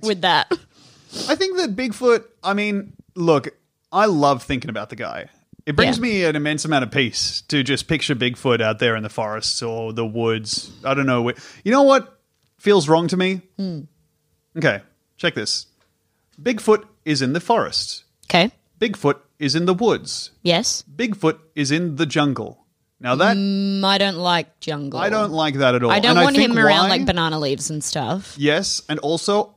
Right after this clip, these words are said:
Speaker 2: I like, I don't like the idea of a wet Bigfoot. Bigfoot to me is a dry creature.
Speaker 1: Me neither.
Speaker 2: Okay.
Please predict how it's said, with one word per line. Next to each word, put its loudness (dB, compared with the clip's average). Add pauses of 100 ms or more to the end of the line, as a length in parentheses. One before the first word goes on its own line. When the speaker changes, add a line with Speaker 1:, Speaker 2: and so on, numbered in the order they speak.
Speaker 2:
I 2
like, 2 (180)
I 2
don't 2
like -2
the 0
idea 2
of -2
a 2
wet -4
Bigfoot. -12 (840)
Bigfoot 2
to 0
me 4
is 4
a 4
dry 2
creature. -8
Speaker 1:
Me 6
neither. 2 (520)
Speaker 2:
Okay. -10